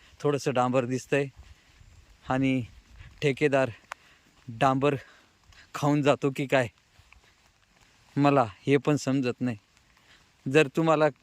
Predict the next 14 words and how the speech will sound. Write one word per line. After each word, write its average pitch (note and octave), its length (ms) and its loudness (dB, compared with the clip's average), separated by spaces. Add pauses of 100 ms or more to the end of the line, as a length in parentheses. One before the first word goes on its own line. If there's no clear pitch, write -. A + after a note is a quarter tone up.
(120)
समजत D3 420 0
असेल C#3+ 300 -2
तर C#3+ 100 -2
मला C#3+ 260 2
नक्की C#3+ 440 -2
कळवा, C3 300 2 (100)
कारण C#3 240 0
की D3 100 -6
काय C3 240 -2
आहे, B2 200 -6 (600)
मलाच D3 360 2
कळून C#3+ 220 0
नाही C3+ 140 -2
राहिलेलं A2+ 420 -4